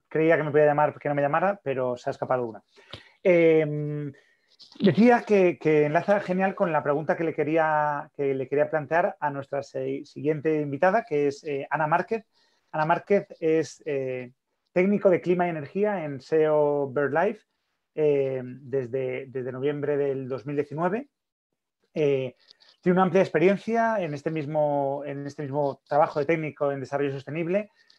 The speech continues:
en, en el sector privado, en la empresa Traxatec y también, eh, en, en entidades internacionales como la organización, o sea, la O C D E, eh, o el Ministerio de Asuntos Exteriores y Cooperación Español.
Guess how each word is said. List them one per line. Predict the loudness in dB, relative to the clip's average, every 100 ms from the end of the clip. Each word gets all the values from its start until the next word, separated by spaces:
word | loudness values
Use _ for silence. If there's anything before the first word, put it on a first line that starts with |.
| _ _
en, | 0 0 0 -4 -8 -12 -14
en |
el | -10
sector | -6 -4 -2
privado, | 2 2 2 0
en | -2
la | -4
empresa | -6 -2 0 0 -2 -6 _
Traxatec | -6 -6 -6 0 0 0 -8 _ _ _ -6
y | -2
también, | 0 2 0 0 -4 -6 -4
eh, | 0 0 0 -2 -8 -14 -18 -14
en, | -12 -12 -12 -14 -14 -18 -20
en | -20 -20 -18
entidades | -6 0 2 2 0
internacionales | -6 -8 -8 -6 0 0 -2
como | -6 -8 -4 -2
la | -2
organización, | -2 -4 -6 0 2 2 0
o |
sea, | -8 -6
la | -6
O |
C | -2 0
D | 2
E, | 0 -4 _ _ _ _ _
eh, | 2 4
o | 4
el | 2
Ministerio | -2 0 2 2
de |
Asuntos | 0 -8 -8
Exteriores | -4 0 0 -2 -6
y | -6
Cooperación | -4 -4 -4 -4 -6
Español. | -8 -8 -10